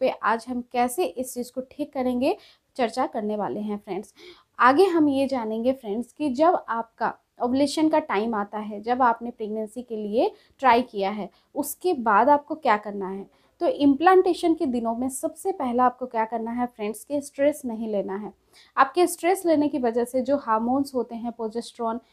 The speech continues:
गर्भ धारण करने के बाद भ्रूण के विकास के लिए वो ठीक तरीके से अपना लेवल नहीं बढ़ा पाते हैं, जिसकी वजह से इम्प्लांटेशन फेल हो जाता है।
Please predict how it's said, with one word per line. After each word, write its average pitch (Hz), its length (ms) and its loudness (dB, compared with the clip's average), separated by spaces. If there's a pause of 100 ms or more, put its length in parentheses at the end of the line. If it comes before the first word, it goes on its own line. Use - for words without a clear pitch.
(240)
गर्भ 294 300 6
धारण 254 300 2
करने 240 260 -6
के 240 120 -8
बाद 226 240 0
भ्रूण 240 260 0
के 269 140 -4
विकास 214 440 -4
के 233 80 -4
लिए 226 220 0
वो 254 120 2
ठीक 320 420 -6
तरीके 262 360 0
से 339 280 -2 (260)
अपना 240 260 -6
लेवल 233 380 0
नहीं 240 320 0
बढ़ा 196 240 -4
पाते 202 300 -8
हैं, 247 180 -8 (300)
जिसकी 311 340 0
वजह 269 240 6
से 262 140 -4
इम्प्लांटेशन 214 680 -10
फेल 240 300 -2
हो 190 100 -4
जाता 190 300 -16
है। 185 320 -18